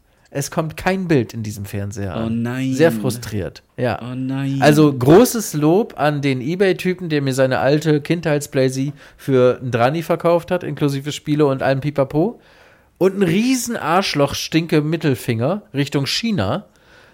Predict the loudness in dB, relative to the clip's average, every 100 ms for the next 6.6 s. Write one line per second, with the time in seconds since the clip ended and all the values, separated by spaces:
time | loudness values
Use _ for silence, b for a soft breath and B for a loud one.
0 | b 4 4 6 4 4 2 0 -4 2
1 | 4 4 2 0 0 2 0 0 -4 -4
2 | -2 -2 -2 -2 -4 -6 -8 -10 -12 -10
3 | -10 -8 -10 -16 B B 4 6 6 6
4 | 4 2 -4 -4 -4 -2 0 0 -2 -4
5 | -6 -8 -4 -2 -4 -6 -8 -6 -6 -8
6 | -8 -10 -8 0 0 -2